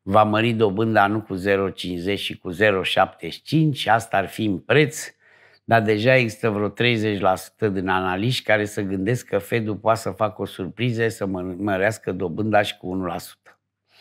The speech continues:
O mărire miercuri a dobânzilor, uh, Federal Reserve-ului cu zero șaptezeci și cinci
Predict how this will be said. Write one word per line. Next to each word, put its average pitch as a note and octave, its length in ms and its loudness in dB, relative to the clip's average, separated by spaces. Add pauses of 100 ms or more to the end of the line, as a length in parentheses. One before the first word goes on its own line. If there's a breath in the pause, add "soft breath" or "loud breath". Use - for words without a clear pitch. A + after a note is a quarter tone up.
(600 loud breath)
O A#2 120 4
mărire C3 460 6
miercuri A#2 500 2
a G#2+ 80 8
dobânzilor, G2 880 0
uh, E2+ 460 -6
Federal G2 480 2
Reserve-ului F2+ 720 -2
cu - 120 -10
zero G#2 360 2
șaptezeci F#2 680 0
și - 240 -6
cinci - 580 -4